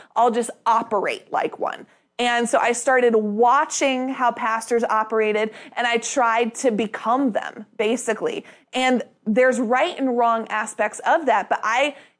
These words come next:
in my head, in order to be successful, I needed to become a pastor. Every,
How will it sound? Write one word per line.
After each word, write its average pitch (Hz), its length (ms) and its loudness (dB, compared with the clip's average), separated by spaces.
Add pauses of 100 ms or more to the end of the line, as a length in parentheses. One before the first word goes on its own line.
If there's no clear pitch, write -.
in 240 140 4
my 247 160 4
head, 262 460 4 (480)
in 247 180 2 (100)
order 285 400 4
to 320 160 -2
be 262 200 2
successful, 247 1300 -2 (280)
I 240 160 2
needed 262 420 2
to 285 120 -2
become 226 400 0
a 214 80 2
pastor. - 640 -4 (600)
Every, 269 720 2